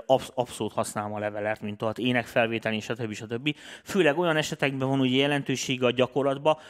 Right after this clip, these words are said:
amikor olyan forrásról beszélünk, ahol nagy dinamika különbségek vannak,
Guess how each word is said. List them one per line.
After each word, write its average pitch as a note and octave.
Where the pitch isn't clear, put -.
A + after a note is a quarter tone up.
amikor C#3
olyan D#3+
forrásról C3
beszélünk, C3+
ahol C#3
nagy F3
dinamika B2
különbségek G#2+
vannak, A#2+